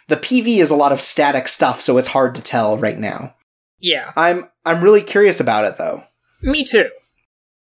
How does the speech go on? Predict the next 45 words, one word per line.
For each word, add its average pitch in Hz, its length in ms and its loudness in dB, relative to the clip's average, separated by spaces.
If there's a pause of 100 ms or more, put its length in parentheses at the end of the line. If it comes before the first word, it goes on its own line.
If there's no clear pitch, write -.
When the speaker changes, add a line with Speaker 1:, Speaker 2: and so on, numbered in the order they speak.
(300)
Speaker 1:
Like, 160 160 2
it 170 60 -2
sounds 165 240 0
like 151 100 -2
a 139 80 -2
cool 135 300 0
premise. 120 640 -6 (220)
And 170 140 2
then 180 180 2
the 175 160 4
next 214 300 -2
two 214 160 4
on 185 160 2
here 175 180 0
are 151 340 2
sort 196 280 2
of 180 40 4
interested, 170 440 0
but 165 100 2
neither 240 240 4
of 202 60 2
us 180 120 -4
are 170 60 4
watching 160 320 0
it, 151 100 -2
but 156 220 0 (480)
maybe 214 220 0
something 180 340 0
we're 156 80 4
gonna 143 160 0
keep - 240 -4
our 123 220 0
eye 113 220 -2
out 110 200 0
on. 110 380 -4 (220)
And 147 120 2
the 147 40 2
first 214 340 0
one 202 120 2
here 165 240 0
is 127 420 0 (360)
Chronos 151 880 0
Ruler. 110 640 -10 (1300)
Speaker 2:
Yeah. 151 360 -4 (180)
Uh, 165 200 2